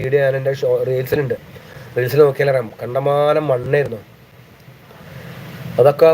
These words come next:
ഒന്ന് റെഡിയാക്കി വന്നപ്പോഴത്തേക്കും നമുക്ക് കിട്ടുന്ന റവന്യൂവിൻ്റെ ഒരു കണക്ക് നോക്കി നോക്കുന്ന സമയത്തൊക്കെ എല്ലാവർക്കും ചിന്താഗതി നമുക്ക് നല്ല റവന്യൂ, റവന്യൂ വരും, പക്ഷേ അതിനനുസരിച്ചുള്ള എഫേർട്ട്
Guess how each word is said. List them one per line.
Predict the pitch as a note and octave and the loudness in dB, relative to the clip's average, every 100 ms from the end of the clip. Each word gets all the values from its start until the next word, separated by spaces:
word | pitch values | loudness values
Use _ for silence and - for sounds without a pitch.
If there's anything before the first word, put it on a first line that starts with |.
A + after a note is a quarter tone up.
| D#3+ | 6
ഒന്ന് | D#3 E3 E3+ - - - - - - C#3+ | 4 2 2 -4 -20 -20 -20 -20 -8 -2
റെഡിയാക്കി | C#3+ D3 D#3 | 0 2 2
വന്നപ്പോഴത്തേക്കും | D3 C#3+ C#3 D3 C3+ D3 C#3+ - - - - C3 C3 | 0 0 2 2 2 -2 -6 -14 -20 -20 -18 -6 -4
നമുക്ക് | C3+ C3+ D3+ | -2 2 2
കിട്ടുന്ന | C#3+ C#3+ C#3 | 2 0 2
റവന്യൂവിൻ്റെ | C#3 C3+ C#3 D3+ D#3 D#3+ | 2 0 2 4 6 4
ഒരു | D3+ | 4
കണക്ക് | C3+ B2+ D3 | -2 -2 -2
നോക്കി | C#3+ C#3 | 0 -2
നോക്കുന്ന | C3+ C3+ C3+ | -2 -4 -4
സമയത്തൊക്കെ | C3+ C3 B2 B2+ A#2 | -4 -6 -2 -2 0
എല്ലാവർക്കും | C#3 D#3 E3 D#3+ F#3 | 2 4 4 0 -4
ചിന്താഗതി | D#3+ D3+ D#3 D#3+ D#3 | -2 0 2 2 2
നമുക്ക് | C#3+ D3 D3+ | 0 -2 -2
നല്ല | C#3+ D3 C#3 | 0 0 0
റവന്യൂ, | B2+ A#2+ A#2+ | -2 -4 -4
റവന്യൂ | C3+ F3 A3+ | -2 4 4
വരും, | F#3+ D3+ B2+ | 4 0 -6
പക്ഷേ | C3 C#3+ | -6 -4
അതിനനുസരിച്ചുള്ള | C#3+ D#3 C#3+ D3+ D#3 B2+ | -2 -4 -4 -2 -2 0
എഫേർട്ട് | D3 D3+ | 2 4